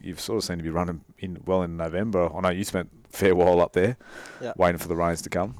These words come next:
Speaker 1: What, uh, what's the sort of take on it now?
Speaker 2: Yeah, so, uh, like, we haven't seen decent rain until,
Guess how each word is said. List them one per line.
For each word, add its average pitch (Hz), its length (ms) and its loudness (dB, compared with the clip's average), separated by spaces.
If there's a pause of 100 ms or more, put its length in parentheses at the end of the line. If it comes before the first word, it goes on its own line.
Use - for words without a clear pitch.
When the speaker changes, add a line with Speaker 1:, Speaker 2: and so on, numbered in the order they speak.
(120)
Speaker 1:
What, 117 280 2
uh, 98 180 2
what's - 320 -2
the 98 80 -4
sort 90 200 -2
of 82 60 -2
take 85 240 0
on 85 100 -8
it - 80 -12
now? 90 240 -6 (520)
Speaker 2:
Yeah, 139 180 -2
so, 147 380 -2 (540)
uh, 131 420 -10 (580)
like, 127 160 -8 (840)
we 156 220 -6
haven't 147 260 -6
seen 120 380 -10 (420)
decent 123 520 -8
rain 110 480 -12
until, 107 580 -12